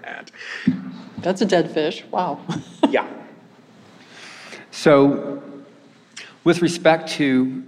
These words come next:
Speaker 3: um, 'cause you mentioned about publishing with Daw, and then, uh, Kevin, you're an indie author. What's, uh, the difference now for an aspiring writer? Should they move, look towards trying to get the,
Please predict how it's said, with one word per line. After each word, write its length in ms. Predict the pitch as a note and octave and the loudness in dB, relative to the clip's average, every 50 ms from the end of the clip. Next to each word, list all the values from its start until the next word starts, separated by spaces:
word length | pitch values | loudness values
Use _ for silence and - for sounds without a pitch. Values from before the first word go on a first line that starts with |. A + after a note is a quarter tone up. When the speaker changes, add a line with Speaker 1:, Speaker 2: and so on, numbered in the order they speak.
| - | -8
Speaker 3:
um, 460 | - A#2+ A2+ A2 G#2+ G#2+ G#2 G#2+ G#2+ - - - _ _ _ _ _ _ _ _ _ _ _ _ _ _ _ _ | -6 -4 -2 -2 -2 -4 -4 -6 -8 -10 -16 -20 _ _ _ _ _ _ _ _ _ _ _ _ _ _ _ _
'cause 120 | - C#3 C3 C#3 | -4 0 2 2
you 80 | C#3+ | 4
mentioned 400 | C#3+ C#3+ C#3+ C#3 - D3+ C3+ C3 | 4 2 2 0 0 0 0 0
about 760 | B2+ A2+ B2+ B2 B2 A#2 - - - - - - - _ _ | 2 2 2 2 2 0 -2 -6 -14 -20 -20 -20 -20 _ _
publishing 280 | - C#3 C3+ C3 C3 C#3 | 0 0 0 0 0 0
with 200 | B2+ B2 B2+ A#2+ | 0 -2 -2 0
Daw, 300 | - B2+ A#2+ A#2+ B2 B2 | 2 4 4 4 4 2
and 300 | B2+ B2 B2+ B2+ A#2+ A#2+ | 0 0 0 0 2 2
then, 680 | B2 A#2+ A#2 A#2+ A#2+ A#2+ B2+ - - - - D3 - - - - - | 4 4 4 4 2 0 -2 -6 -8 -8 -8 -8 -10 -10 -14 -8 -4
uh, 140 | B2 A#2 A2+ | -4 -4 -2
Kevin, 300 | - C#3 C3 A#2+ B2+ B2+ | 0 -2 0 2 2 4
you're 140 | B2+ B2+ | 4 2
an 80 | B2 A#2 | 2 0
indie 300 | B2 C#3 D3+ C#3 B2 A2+ | 0 0 2 2 2 2
author. 320 | A2+ A2 A#2 A2+ A2 A2 - - - - _ _ _ _ _ _ _ | 2 0 -2 -2 -4 -4 -10 -20 -20 -20 _ _ _ _ _ _ _
What's, 500 | - F#3+ C3 C#3 F3 F3+ F#3 - - - | -10 -2 2 4 4 2 2 -4 -2 2
uh, 380 | F#3+ D#3+ D3+ C#3+ C3 - - - - - - - _ _ - | 4 4 4 4 0 -4 -8 -14 -16 -20 -20 -20 _ _ -8
the 180 | - B2+ C#3 | -4 -4 -2
difference 400 | A#2+ B2+ C#3+ C#3+ D3 D#3+ C3+ - | 2 2 2 2 2 -2 -2 -2
now 180 | C#3+ B2+ B2+ B2 | -2 0 0 -2
for 300 | A#2+ - - C3+ C3+ C3 | -6 -6 -2 0 0 0
an 80 | B2+ | 0
aspiring 460 | C3 B2+ - - - D#3 D#3 D#3 C#3 B2+ | -2 -4 -2 2 4 4 4 4 4 4
writer? 380 | B2+ C3+ C#3+ D3+ B2+ A#2+ A#2 | 4 4 4 4 4 2 0
Should 220 | A2+ - - C3 B2 | -2 -4 -4 0 2
they 140 | C3 C3 | 2 2
move, 360 | B2 B2 B2 B2+ C#3 D3 C3+ - - - - - - - _ _ _ _ | 2 2 2 2 2 0 -2 -4 -10 -14 -16 -18 -20 -20 _ _ _ _
look 280 | D#3 B2+ A2+ C3+ C3 - | -4 -2 0 0 -2 -4
towards 540 | - - D#3+ D#3 D#3 D#3+ D3+ - - - - - | -4 -2 2 2 2 2 0 -4 -10 -14 -16 -14
trying 220 | - - C#3+ C#3+ C#3 | -8 -4 -4 -2 -2
to 80 | C3 | -2
get 280 | B2 C#3 D3+ C#3+ D3 - | -2 -2 -2 -2 -4 -2
the, 380 | C#3 C3+ B2+ B2 B2 B2 A2+ | 0 2 2 4 2 2 0